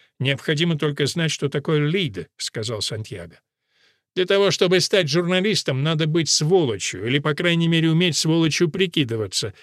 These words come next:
весело кивнул Карлитос. «У меня это уже выходит легко и просто. Тебе, Савалита, ещё надо напрягаться».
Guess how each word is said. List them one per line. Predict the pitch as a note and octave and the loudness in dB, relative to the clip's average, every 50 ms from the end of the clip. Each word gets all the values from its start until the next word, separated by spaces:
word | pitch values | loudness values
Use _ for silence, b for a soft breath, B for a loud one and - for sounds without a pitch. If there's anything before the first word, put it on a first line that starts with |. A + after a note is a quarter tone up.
| b _ | b _
весело | - C#3+ D3 C3 - - D3 C3+ C3+ | 0 0 2 2 0 0 0 -2 -2
кивнул | C#3 - B2+ B2+ B2+ B2 A#2 | -2 -4 -4 -4 -4 -4 -4
Карлитос. | A2+ C#3 B2 A2+ B2 A#2+ A2+ - A#2+ - - B B B B | -2 -4 -4 -4 -4 -8 -6 -6 -6 -6 -6 B B B B
«У | A#3+ | -2
меня | C4 B3+ A#3+ A3 G3+ | 0 2 2 2 2
это | F#3 F3 G3 | 4 4 4
уже | F3+ E3+ E3+ F#3 | 4 4 4 2
выходит | E3+ F3 E3 - G#3 F#3+ F3 D#3+ D3 - b b b | 2 2 2 2 2 2 2 2 -2 -2 b b b
легко | - F#3 F#3+ E3 - - G3+ | 0 2 2 2 2 2 2
и | E3 | 2
просто. | D3 C#3+ C#3+ C3 A2 - - - G#2+ | 0 -2 -4 -4 -6 -6 -8 -10 -8
Тебе, | - C4 - A#3 G#3+ F3 | -8 -4 -2 0 0 0
Савалита, | - - F3+ D#3+ E3+ F3 E3+ D#3+ - D3+ | 0 0 0 0 0 0 0 0 0 0
ещё | C#3 C3+ B2+ - - E3+ D3+ | 0 0 0 -2 -2 -2 -2
надо | D3+ D3+ C#3+ C#3+ D3 | 0 -2 -2 0 0
напрягаться». | C#3+ C#3 C3+ C#3+ C3 A#2+ A2+ A2 G2+ - - - E2 - | 0 0 -2 -2 -4 -4 -4 -6 -4 -4 -6 -6 -6 -10